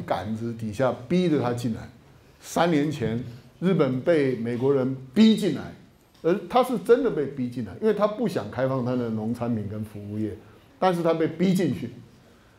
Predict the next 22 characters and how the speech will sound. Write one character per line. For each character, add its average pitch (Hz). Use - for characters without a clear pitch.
逼 320
进 349
来 226
以 185
后 226
呢， 156
美 170
国 226
又 277
跑 135
了， 175
对 302
不 320
对？ 320
现 330
在 220
老 170
大 226
变 -
成 156
日 170
本 -